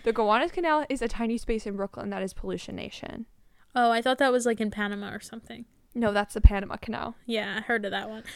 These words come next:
Speaker 1: Oh my
Speaker 2: But
Speaker 1: God.
Speaker 2: wait, but
Speaker 1: We, oh, we need a geography major on this podcast.
Speaker 2: I went
Speaker 1: Or maybe
Speaker 2: to
Speaker 1: a geographer.
Speaker 2: Has anybody ever, ever heard of the Jersey Shore? I, I'm there.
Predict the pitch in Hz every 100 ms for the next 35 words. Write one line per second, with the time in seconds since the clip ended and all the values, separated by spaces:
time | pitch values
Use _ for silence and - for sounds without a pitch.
0 | - 302 330 254 294 254 220 208 196 202
1 | 208 220 233 269 262 - - - 254 262
2 | 220 254 302 339 311 220 220 226 214 202
3 | 208 202 202 214 208 208 220 - 226 269
4 | 214 349 262 339 339 214 220 220 226 220
5 | - 196 196 226 240 247 247 254 254 254
6 | 240 240 233 240 240 233 233 220 220 220
7 | 208 - 226 277 - _ 226 220 220 226
8 | 226 214 226 277 285 262